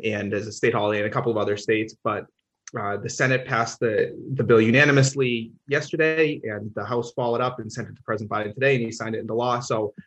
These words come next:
we were gonna talk about Juneteenth anyway, and it's, it's really exciting that it had been passed at the federal level. And so we'll get into, uh, what Juneteenth is, the historical significance, and why it's significant that it's now a federal holiday.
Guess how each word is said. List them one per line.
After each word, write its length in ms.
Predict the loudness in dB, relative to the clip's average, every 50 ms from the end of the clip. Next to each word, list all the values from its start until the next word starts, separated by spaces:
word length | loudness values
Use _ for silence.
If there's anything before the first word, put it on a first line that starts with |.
| _ _ _ _ _ _ _ _ _ _ _ 0
we 160 | 4 6 8
were 80 | 8 8
gonna 160 | 8 6 6
talk 220 | 4 4 4 6
about 160 | 6 6 6
Juneteenth 320 | 6 2 0 0 2 2 2
anyway, 380 | 4 4 4 4 2 2 0 -2 -4
and 360 | -4 -4 0 0 2 2 2 2
it's, 320 | 0 0 -2 -8 -12 -12 -14 _ _
it's 140 | -8 -4 2
really 220 | 4 6 6 6
exciting 440 | 6 4 2 2 2 4 2 2 2 2
that 120 | 2 2
it 140 | 2 0 -2 -4 -4
had 120 | -2 0
been 140 | 0 -2 0
passed 280 | 0 0 0 0 -2 -8
at 60 | -16 _ -12
the 80 | -10
federal 260 | -6 -4 -2 -2 -2 -2
level. 260 | -2 -2 -2 -2 -2
And 120 | -2 -2
so 120 | -2 0 0
we'll 140 | 0 0
get 160 | 0 0 -2 -2
into, 540 | -2 -4 -4 -4 -2 -2 -2 -4 -6 -10 -10 -6
uh, 260 | -4 -4 -4 -4 -6 -6
what 180 | -4 -4 -4 -4
Juneteenth 460 | -6 -8 -6 -6 -6 -8 -6 0 2
is, 340 | 4 4 4 4 2 0 -2
the 140 | -2 -4 -4
historical 360 | -4 -4 -4 -4 -4 -4 -6
significance, 720 | -4 0 0 0 0 0 -4 -4 -4 -4 -4 -6 -6 -4
and 240 | -2 -2 -2 -4 -8 _
why 220 | -6 -2 0 0 0
it's 140 | 0 -2 -2
significant 460 | -2 -2 -2 -2 -4 -6 -8 -8 -6
that 80 | -8
it's 140 | -8 -6 -6
now 180 | -4 -4 -4 -4
a 60 | -4
federal 240 | -4 -4 -4 -4 -4
holiday. 480 | -2 -2 0 0 0 0 0 -2 -4